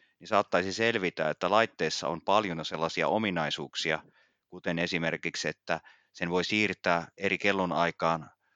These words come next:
Ö, sen voi laittaa näin, että, ö, esimerkiksi vesivaraaja voi olla, että siinä on jo olemassa ai-, aikakäyttö, jolloin sen voi siirtää vaikka automaattisesti lämpenemään kello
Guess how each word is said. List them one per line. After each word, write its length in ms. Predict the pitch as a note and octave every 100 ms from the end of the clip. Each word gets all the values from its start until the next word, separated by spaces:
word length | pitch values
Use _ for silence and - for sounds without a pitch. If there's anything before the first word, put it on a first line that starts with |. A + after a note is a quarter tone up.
| _ _ _ _ _ _ F2
Ö, 100 | D#2
sen 200 | G#2 F#2+
voi 160 | F#2 F#2
laittaa 380 | F2+ - F#2+
näin, 240 | F#2+ G2+ F#2
että, 320 | E2+ - D#2 -
ö, 220 | F2 F2
esimerkiksi 760 | F#2+ - G2+ G2+ G#2+ - A2
vesivaraaja 580 | G#2 A2 G#2+ G#2+ G#2+ G2
voi 120 | F2
olla, 240 | F2 F2+ F2
että 160 | -
siinä 220 | - E2 F2
on 180 | G#2+ - -
jo 300 | G2 G2+ -
olemassa 540 | G#2 G2+ F2+ F2 - F2+ - _ _ _ _ _
ai-, 200 | G2 G2+
aikakäyttö, 680 | - G#2+ G2+ G2 F#2+ F2+ - F2
jolloin 280 | G2 F#2 F2+
sen 140 | F2+
voi 140 | F2+
siirtää 460 | F2+ F2+ F2 - E2+
vaikka 380 | F2 F2 E2 D2
automaattisesti 840 | - G2+ F#2+ F#2 F2 - F2 - F2
lämpenemään 600 | F2+ F2 F2 E2+ E2+ E2 - _ _ _ -
kello 320 | F#2+ F2 E2+